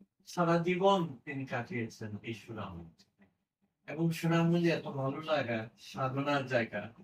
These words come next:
যে এখানে তার চারপাশে ষোলো জন মহিলা এবং দশ জন পুরুষ জায়গা, এবং এদেরকে নিয়ে তিনি গান, তাল, গানের তাল, লয়, সুর,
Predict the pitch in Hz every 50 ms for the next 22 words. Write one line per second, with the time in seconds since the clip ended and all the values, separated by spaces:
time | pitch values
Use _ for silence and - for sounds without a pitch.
0 | - _ _ _ _ _ _ _ _ - 131 127 123 123 120 - 147 147 143 139
1 | 135 131 131 - - - - 147 143 127 123 117 110 104 104 - _ _ _ _
2 | _ - 165 165 151 156 151 131 - 151 - - - - 110 107 110 - _ _
3 | _ - - 170 165 151 147 147 139 143 143 139 135 131 123 123 127 131 131 127
4 | 117 110 - - - - - - - _ - 139 139 143 143 147 143 151 151 147
5 | - - 156 147 143 139 - 135 127 120 120 117 113 101 - - - _ _ _
6 | _ _ _ _ _ - 147 143 135 120 120 113 - - - - _ _ _ _
7 | _ _ _ _ _ _ _ _ _ - 147 147 151 156 151 151 151 147 170 175
8 | 175 165 - 170 165 160 151 147 143 139 135 127 123 - 135 131 131 131 123 117
9 | 123 127 127 131 127 127 127 123 120 - - 127 123 123 123 123 120 - - -
10 | 123 120 123 127 131 131 - - - 120 117 117 120 117 117 110 113 110 110 110
11 | 110 107 107 - - - - 147 135 120 113